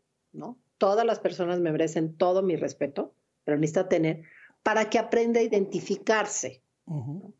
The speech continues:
Speaker 1: ¿Qué pasa con las mamás solteras? Que, por cierto, el aborto es un tema que sigue promocionando la ideología de género. No se acabó, porque la ideología de género promueve los derechos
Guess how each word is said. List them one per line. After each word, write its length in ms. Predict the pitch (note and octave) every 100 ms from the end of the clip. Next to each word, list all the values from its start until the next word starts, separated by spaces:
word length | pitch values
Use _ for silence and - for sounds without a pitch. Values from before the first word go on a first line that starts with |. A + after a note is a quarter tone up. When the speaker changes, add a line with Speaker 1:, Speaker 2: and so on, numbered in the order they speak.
| _ _ _ _ _ _ _ _ -
Speaker 1:
¿Qué 140 | F#4
pasa 440 | F#4 E4+ D4 D4 C#4+
con 140 | A#3
las 140 | G3+
mamás 320 | G#3 F#3+ G3+ G3+
solteras? 560 | G#3 G3+ G#3+ G3 D#3+
Que, 80 | F3+
por 180 | E3+ F#3+
cierto, 360 | - A#3 A3+ G#3+
el 100 | F3+
aborto 360 | F#3 A3+ B3+
es 80 | B3+
un 120 | B3+
tema 280 | A3 A3 A3+
que 100 | F#3
sigue 260 | D#3 A3 A#3
promocionando 680 | G#3+ E3+ E3 F3 F3+ F#3+
la 80 | G3
ideología 420 | E3+ D#3+ D#3 F3+
de 60 | F3
género. 340 | G3 F3+ D#3
No 140 | E3+ A#3+
se 100 | C4+
acabó, 480 | C4 E3+ F3+ F3+ - _ -
porque 200 | D#3 E3+
la 100 | D#3+
ideología 420 | E3 E3 E3 A#3
de 60 |
género 380 | A#3 G#3 G3+ G3+
promueve 540 | F3+ - E3+ D#3 A#2+ - _ _ _ -
los 160 | E3+ E3
derechos 680 | G#3+ B3+ C4+ C4 - -